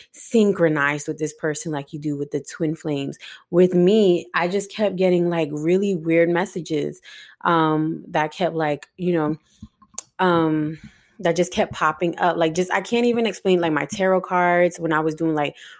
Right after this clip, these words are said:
readings or drawings on myself, or whenever I was, like, like, looking up something. I've had also, like, spiritual people that I work with who know me, who would, like, just be like, "Hey,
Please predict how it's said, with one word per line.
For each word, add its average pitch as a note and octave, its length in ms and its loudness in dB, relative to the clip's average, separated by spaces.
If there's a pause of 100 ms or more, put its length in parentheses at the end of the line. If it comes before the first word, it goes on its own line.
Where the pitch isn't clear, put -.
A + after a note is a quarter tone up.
(120)
readings F3+ 400 4
or E3 100 2
drawings D#3+ 460 2
on D3+ 100 0
myself, F#3+ 720 2
or D#3+ 140 4
whenever D#3 420 0
I - 160 0
was, D#3 280 -2
like, D3+ 260 -4 (600)
like, F3 280 0
looking G3+ 320 0
up F#3 120 -2
something. F#3 400 0
I've F3 140 0
had G#3+ 240 2 (100)
also, G3+ 320 0
like, F3 160 0
spiritual F#3 440 -4
people F3+ 460 -2
that D3+ 200 0
I F3 180 0
work F#3 360 0
with D3 220 -2 (360)
who A3 240 2
know F#3 240 4
me, D3 360 -2 (240)
who B3 160 4
would, B3 120 8
like, G3 200 2
just F#3 200 -4
be G3 60 -2
like, F3 160 0
"Hey, F3 680 -4